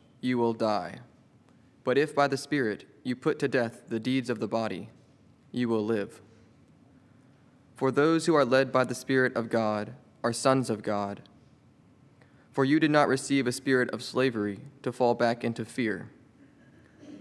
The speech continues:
but you received a spirit of adoption, through which we cry, "Abba, Father." The Spirit himself bears witness with our spirit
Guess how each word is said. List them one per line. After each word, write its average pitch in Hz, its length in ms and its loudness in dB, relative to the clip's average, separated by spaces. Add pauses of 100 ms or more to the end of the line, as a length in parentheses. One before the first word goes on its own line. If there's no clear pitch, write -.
(120)
but - 120 2
you 139 140 2
received 135 420 0
a 120 80 2
spirit 131 400 0
of 117 140 -2
adoption, 113 640 0 (720)
through 143 180 2
which 143 260 2
we 131 140 0
cry, 110 520 0 (300)
"Abba, 107 420 4 (260)
Father." 117 500 2 (1400)
The 143 80 -2
Spirit 160 400 2
himself 139 560 2
bears 123 240 4
witness 110 420 0
with 120 160 -2
our 113 140 0
spirit 110 480 -2